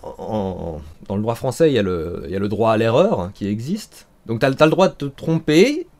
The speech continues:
mais ça, ça, enfin, il faut pouvoir justifier du fait que tu n'étais pas au courant de la chose. Euh, ils, ils ont même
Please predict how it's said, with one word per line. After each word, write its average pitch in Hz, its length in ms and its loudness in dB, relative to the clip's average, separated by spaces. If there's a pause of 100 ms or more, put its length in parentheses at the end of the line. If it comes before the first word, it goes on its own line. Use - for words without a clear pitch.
mais 127 220 0
ça, 135 200 -2
ça, 110 200 -10
enfin, 90 340 -8 (1500)
il 143 60 -4
faut 170 140 4
pouvoir 165 400 6
justifier 190 480 2
du 165 100 -2
fait 185 300 0
que 147 80 -2
tu 131 400 -4
n'étais 123 220 -2
pas 135 80 2
au 135 80 4
courant 139 280 0
de 135 60 0
la 123 80 2
chose. 156 600 2
Euh, 98 640 -4 (880)
ils, 117 120 -8
ils 131 120 -2
ont 135 40 0
même 151 120 0